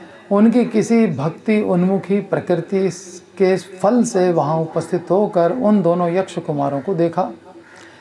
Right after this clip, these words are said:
वे समझ गए कि मदिरा पान के कारण ये मदोन्मत्त हैं।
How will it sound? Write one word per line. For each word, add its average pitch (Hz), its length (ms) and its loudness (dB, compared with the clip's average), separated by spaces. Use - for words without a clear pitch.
वे 196 100 4
समझ 185 320 2
गए 208 200 2
कि 202 100 2
मदिरा 202 400 4
पान 214 300 0
के 214 140 -2
कारण 202 400 2
ये 180 120 2
मदोन्मत्त 160 640 0
हैं। 120 320 -12